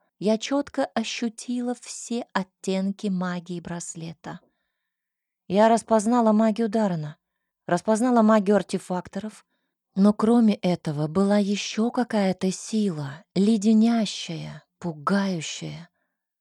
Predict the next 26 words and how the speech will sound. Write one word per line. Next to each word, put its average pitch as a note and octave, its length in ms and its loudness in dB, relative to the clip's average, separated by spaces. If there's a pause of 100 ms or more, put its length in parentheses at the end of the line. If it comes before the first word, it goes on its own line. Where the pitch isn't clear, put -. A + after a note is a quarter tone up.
(280)
Может, A3 480 -2
конечно, F3 640 -4
она E3+ 220 -2
таилась F3 500 -6
в D3+ 60 -10
артефакте E3+ 600 -8
и F3+ 340 -4
изначально, F3 840 -2 (220)
но F3+ 120 4
раньше G3+ 300 4
я F#3+ 80 0
просто G3 460 -4
этого G3 260 -2
не G3 160 4
могла G3 400 2
заметить, B3 640 -6 (480)
а D#3+ 80 -6
теперь - 420 -8 (120)
отчётливо B3 640 -4
почувствовала, E3 1080 -8 (140)
что - 220 -4
влияние A#3+ 520 4
этой G3 320 -2
силы G3+ 380 -6
только F3 360 -4
растёт. - 640 -14